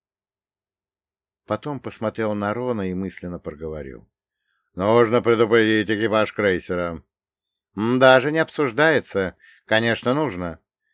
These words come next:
Пусть тоже видят твою коронацию». «Согласен, Рон. Тогда переговори с их командующим Боевым. Он исполняет обязанности». «Понятно. А Цисол там?» «Да, на крейсере».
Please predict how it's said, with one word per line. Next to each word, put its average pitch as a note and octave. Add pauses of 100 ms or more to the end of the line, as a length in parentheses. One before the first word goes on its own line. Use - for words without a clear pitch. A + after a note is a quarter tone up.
(140)
Пусть C#3
тоже E3+
видят G#2
твою G#2+
коронацию». F#2+ (840)
«Согласен, G2
Рон. D#2 (540)
Тогда A#2
переговори A#2
с -
их F#2
командующим F#2
Боевым. D#2+ (380)
Он A#2
исполняет G#2+
обязанности». D#2 (840)
«Понятно. A#2 (380)
А C3+
Цисол C#3
там?» F3 (540)
«Да, G#2+
на F#2+
крейсере». D2+